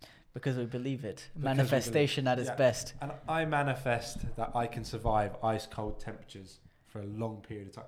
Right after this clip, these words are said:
Speaker 2: You manifested staying in that, that ice container of hell.
Speaker 1: I manifest that I will bite through a gobstopper.
Speaker 2: I would like to see you try.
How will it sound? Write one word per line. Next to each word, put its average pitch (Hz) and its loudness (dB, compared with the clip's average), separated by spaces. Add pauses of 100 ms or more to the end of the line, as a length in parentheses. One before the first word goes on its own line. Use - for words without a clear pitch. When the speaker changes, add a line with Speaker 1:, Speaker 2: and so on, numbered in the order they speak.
Speaker 2:
You 156 -2
manifested 123 -4
staying 110 -6
in 104 -10
that, 107 -8 (400)
that 110 -6
ice 113 -4 (440)
container 104 -6
of 92 -8
hell. 117 -2 (560)
Speaker 1:
I 147 2
manifest 135 0
that 117 -8
I 120 -6
will 117 -6 (120)
bite 117 -4
through 123 -8
a 110 -2
gobstopper. - -8 (1500)
Speaker 2:
I 123 2
would 117 -6
like 113 -2
to 107 -10
see - -12
you 104 -8
try. 127 -6